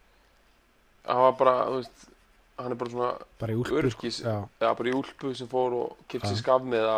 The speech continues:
Speaker 1: og,
Speaker 2: Já, já.
Speaker 1: og var ekkert mál að hitta hann, sko.
Speaker 2: Nei, og lyktaði eins og mjólk.
Speaker 1: Já, örugglega, sko. En en Peter Green, er, er eitthvað hægt að sjá hann þá, eða?
Speaker 2: Hann er alveg,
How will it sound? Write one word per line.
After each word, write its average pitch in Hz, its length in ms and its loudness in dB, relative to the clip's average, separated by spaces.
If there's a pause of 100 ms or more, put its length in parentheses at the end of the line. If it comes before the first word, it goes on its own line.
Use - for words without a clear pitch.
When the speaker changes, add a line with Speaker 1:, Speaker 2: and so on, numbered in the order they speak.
(100)
Speaker 1:
og, 101 180 0 (300)
Speaker 2:
Já, 104 160 0
já. - 340 -10 (300)
Speaker 1:
og 117 100 4
var 123 80 8
ekkert 123 160 0
mál 139 240 8
að - 240 4
hitta 147 240 -6
hann, - 80 -14
sko. - 240 -18
Speaker 2:
Nei, 101 140 -6 (260)
og 113 80 -14
lyktaði 107 320 -6
eins 104 80 -4
og 107 80 -2
mjólk. - 380 -8 (1120)
Speaker 1:
Já, 117 140 -10 (180)
örugglega, 123 480 -6
sko. - 220 -8 (640)
En 120 320 -2 (1080)
en 117 80 -6
Peter 131 240 -6
Green, 139 160 2
er, 120 220 4 (100)
er 123 140 2
eitthvað 127 180 -4
hægt 135 160 -2
að - 400 -4
sjá 156 120 0 (100)
hann 180 180 -4
þá, - 80 -4
eða? - 240 -6
Speaker 2:
Hann 127 240 2
er 175 220 10
alveg, 180 320 6